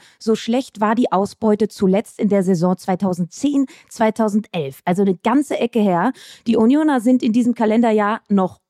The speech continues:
ungeschlagen in der Liga. Fun Fact, in Zeiten des modernen, taktisch geprägten Fußballs, statistisch gesehen, agiert keine Bundesligamannschaft mit einem passiveren Pressing als Union. Sie lassen den Gegner also viel Zeit, ihre Angriffe aufzubauen. Ey,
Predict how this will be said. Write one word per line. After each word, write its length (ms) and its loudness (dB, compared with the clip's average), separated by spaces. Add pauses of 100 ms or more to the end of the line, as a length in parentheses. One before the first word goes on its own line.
ungeschlagen 840 -2
in 120 -2
der 120 0
Liga. 340 -2 (240)
Fun 320 -4
Fact, 300 -6
in 160 2
Zeiten 320 -2
des 160 0
modernen, 480 0
taktisch 340 -8
geprägten 540 -4
Fußballs, 600 -4
statistisch 800 -4
gesehen, 440 0 (360)
agiert 400 -2
keine 300 -2
Bundesligamannschaft 920 0
mit 200 -2
einem 320 0 (260)
passiveren 800 -2
Pressing 440 -2
als 240 -2
Union. 560 2 (360)
Sie 380 0
lassen 340 0
den 180 4
Gegner 480 0
also 220 0
viel 240 0
Zeit, 340 -2
ihre 280 -2
Angriffe 380 0
aufzubauen. 580 -2
Ey, 260 -10